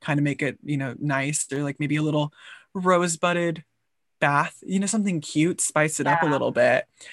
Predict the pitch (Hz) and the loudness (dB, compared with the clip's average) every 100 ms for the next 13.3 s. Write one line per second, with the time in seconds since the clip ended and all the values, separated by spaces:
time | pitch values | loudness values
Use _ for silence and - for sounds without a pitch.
0 | - - - 151 190 170 156 143 151 139 | -20 0 2 4 4 2 2 0 2 2
1 | 139 143 - 139 127 - 107 - 113 107 | 2 0 -2 -2 -2 -4 -4 -2 0 0
2 | 120 131 113 107 104 135 107 90 - - | -4 -4 -4 -2 2 2 2 -2 -4 -2
3 | 156 151 127 160 151 160 170 175 165 - | 2 2 2 2 4 4 2 2 2 2
4 | - 147 135 123 101 - - - - 127 | -2 -2 0 0 -2 -6 -20 -20 -4 -2
5 | 147 143 - - - 143 131 - - _ | -2 -4 -4 -4 -4 0 -2 -2 -10 _
6 | _ - - - - 143 156 180 220 208 | _ -20 -20 -20 -4 2 4 4 2 2
7 | 196 208 208 139 120 120 156 _ - - | 2 0 0 -2 -2 -4 -8 _ -6 -2
8 | 139 139 139 156 135 127 139 - - - | 2 2 2 0 -2 -2 -4 -6 -4 -4
9 | - 123 117 - 135 131 127 - - _ | -2 -2 -2 -2 -2 -4 -6 -8 -12 _
10 | _ - 147 156 160 - 135 143 117 135 | _ -2 2 4 2 2 2 2 0 0
11 | 127 120 131 - 131 135 - - - 69 | 0 -2 -2 -4 -2 -4 -4 -4 -4 -4
12 | - - _ _ _ - 156 139 123 127 | -6 -12 _ _ _ -4 0 0 0 -2
13 | 135 127 | -2 -2